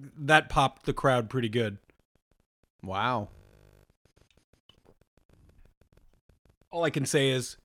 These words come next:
Speaker 1: Cat's Midnight Show comes to your neighborhood, you better go to one, 'cause it is absolutely worth your time. And the only way to watch that movie is if you're allowed to interact with it.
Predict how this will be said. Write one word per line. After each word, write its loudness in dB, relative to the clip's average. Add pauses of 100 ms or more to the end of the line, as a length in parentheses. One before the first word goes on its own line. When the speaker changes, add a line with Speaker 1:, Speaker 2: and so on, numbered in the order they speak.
Speaker 1:
Cat's -6
Midnight 0
Show 0
comes -2
to -4
your 0
neighborhood, -2 (440)
you -6
better 0
go -2
to -4
one, -6
'cause -6
it -4
is -6
absolutely -8
worth -4
your -4
time. -6 (320)
And 0
the 0
only 2
way 4
to 2
watch -2
that -2
movie -4
is -4
if -4
you're -2
allowed -2
to -6
interact -6
with -6
it. -8